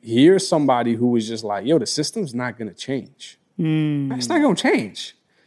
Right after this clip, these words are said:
Speaker 1: The system is the system for a reason."
Speaker 2: Right.
Speaker 1: <laughs> The system is the system for a reason. And here's somebody who, with all odds stacked up against him, still found a way to apply the basic principles across the board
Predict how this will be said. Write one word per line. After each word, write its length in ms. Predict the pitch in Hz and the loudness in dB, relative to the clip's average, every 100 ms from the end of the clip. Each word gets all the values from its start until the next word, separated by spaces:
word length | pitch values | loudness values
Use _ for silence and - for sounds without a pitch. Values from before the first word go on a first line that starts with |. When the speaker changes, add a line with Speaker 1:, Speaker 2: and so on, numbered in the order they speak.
| _ | _
Speaker 1:
The 60 | 175 | 0
system 460 | - 415 453 220 196 | 4 4 6 6 6
is 100 | 135 | 6
the 100 | 120 | 2
system 400 | 226 254 - 117 | 2 2 2 0
for 180 | 147 113 | 0 0
a 40 | |
reason." 360 | 101 185 165 - _ _ - | 6 6 6 0 _ _ -10
Speaker 2:
Right. 280 | 143 131 - | -6 -4 0
Speaker 1:
<laughs> 100 | 196 - - - - | 0 0 -20 -20 2
The 80 | 151 | 2
system 480 | - 311 - 220 180 | 6 6 6 4 4
is 100 | 139 | 4
the 100 | 131 | 4
system 360 | 185 180 147 | 2 2 0
for 200 | - 135 | 2 4
a 20 | |
reason. 380 | 123 156 127 117 | 6 6 4 0
And 100 | 120 | 0
here's 320 | 120 190 254 | 4 4 4
somebody 540 | - 196 170 151 135 139 _ _ _ _ | 0 0 2 2 2 0 _ _ _ _
who, 380 | 147 147 127 120 123 | 6 8 8 4 4
with 180 | 127 - | 2 4
all 300 | 139 190 190 | 6 8 8
odds 300 | 160 139 123 | 6 2 0
stacked 380 | - 139 127 - | -2 -2 0 0
up 160 | 127 | 0
against 460 | 113 127 151 143 - | 0 0 0 -2 -8
him, 140 | 165 _ _ _ _ _ _ | -12 _ _ _ _ _ _
still 380 | - - 190 202 | -2 6 8 8
found 400 | - 165 165 165 | 4 2 4 6
a 60 | 147 | 6
way 420 | 120 107 110 139 _ _ _ - | 4 0 -2 -8 _ _ _ 2
to 160 | 135 | 2
apply 360 | 117 - 127 120 | 4 0 0 0
the 100 | 107 | -4
basic 540 | 95 120 143 165 131 | 2 4 4 2 0
principles 440 | 151 135 135 127 120 | 0 2 0 -2 -4
across 400 | - 123 123 - | -2 0 0 -2
the 80 | |
board 380 | 113 104 104 101 | -2 0 0 -2